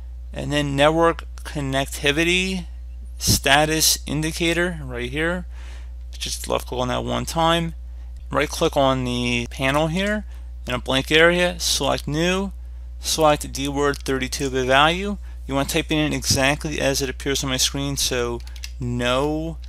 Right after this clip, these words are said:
active probe. The first letter in each word should be capitalized, and then hit enter. This is if you don't see one here, as in my case, but if you do, you just wanna go ahead and double click on it.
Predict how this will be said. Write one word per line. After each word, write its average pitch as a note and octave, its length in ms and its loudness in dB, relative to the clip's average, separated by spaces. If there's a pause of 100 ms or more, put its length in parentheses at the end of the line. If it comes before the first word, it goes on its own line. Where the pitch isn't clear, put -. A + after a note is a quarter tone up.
(520)
active C#3+ 840 4 (540)
probe. E3 560 2 (600)
The - 80 -6
first D#3 400 6
letter D3 400 8
in B2+ 260 -2
each C3+ 260 -2
word C3+ 220 0
should - 240 -4
be A#2+ 180 -6
capitalized, C#3+ 1000 2
and A#2+ 100 -6
then A2+ 80 -6
hit A#2 240 -4
enter. F3+ 300 4 (320)
This - 180 2
is D#3 80 2
if C#3+ 160 -2
you C3+ 60 -2
don't B2+ 180 2
see - 220 2
one C3 220 0
here, C#3+ 480 2 (260)
as A#2+ 260 2
in A2+ 100 -2
my B2+ 200 4
case, C#3+ 300 2
but - 120 -8
if A2 140 -8
you B2 60 -6
do, E3+ 120 -2
you G3 240 2 (440)
just - 120 -2
wanna D3+ 140 -2
go D3+ 160 2
ahead D3+ 180 2
and C#3 160 -2
double C3 220 0
click - 280 -2
on D#3 140 4
it. E3 160 2